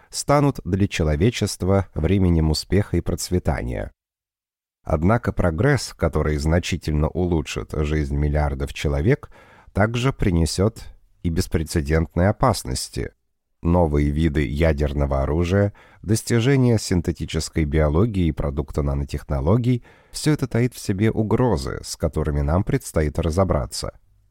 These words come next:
В скором времени искусственный интеллект обретёт сверхчеловеческие способности,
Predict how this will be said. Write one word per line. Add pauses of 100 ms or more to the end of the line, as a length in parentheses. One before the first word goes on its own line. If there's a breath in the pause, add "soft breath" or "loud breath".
(200)
В
скором
времени
искусственный
интеллект
обретёт
сверхчеловеческие
способности,